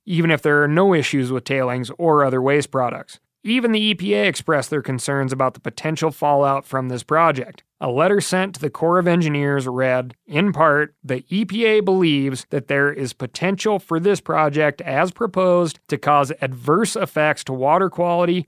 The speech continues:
and the life stages of aquatic life or other wildlife depending on aquatic ecosystems." The Okefenokee National Wildlife Refuge gets an average of six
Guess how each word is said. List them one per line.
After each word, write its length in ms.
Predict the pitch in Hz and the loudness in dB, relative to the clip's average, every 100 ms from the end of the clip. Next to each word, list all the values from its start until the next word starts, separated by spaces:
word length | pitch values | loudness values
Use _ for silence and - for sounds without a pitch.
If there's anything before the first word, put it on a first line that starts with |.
| - | -6
and 300 | 147 190 226 | -2 0 0
the 60 | |
life 260 | 220 190 185 | 2 2 0
stages 560 | - 175 170 156 165 151 | -2 -2 0 2 0 0
of 180 | 147 | -4
aquatic 500 | 127 - 151 160 170 | -8 -6 -2 0 0
life 400 | 165 160 160 160 - | -2 0 0 -2 -6
or 260 | 143 139 | -6 -2
other 260 | 156 156 175 | 2 2 2
wildlife 720 | 151 143 147 143 143 139 - | 4 4 4 2 0 0 -2
depending 460 | 131 - 135 139 147 | -8 -6 -4 -2 -2
on 200 | 131 131 | -2 -4
aquatic 420 | 123 123 127 127 | -4 -4 -4 -4
ecosystems." 880 | 202 202 180 131 135 - - 143 - _ - | -6 -4 -4 -4 -8 -8 -14 -18 -20 _ -6
The 140 | 147 | -4
Okefenokee 800 | 180 196 151 160 156 196 233 190 | 0 0 0 -6 0 0 0 0
National 440 | 160 160 147 147 135 | 2 2 0 -2 2
Wildlife 520 | 170 226 214 214 - | 2 4 2 0 0
Refuge 600 | 208 196 196 202 190 - | -2 -2 -2 -2 -2 -4
gets 220 | 147 139 135 | -4 -4 -4
an 100 | 139 | -8
average 520 | 156 156 160 170 165 139 | -2 0 0 0 -2 -4
of 220 | 160 120 | -8 -8
six 360 | - 196 185 | -6 -6 -6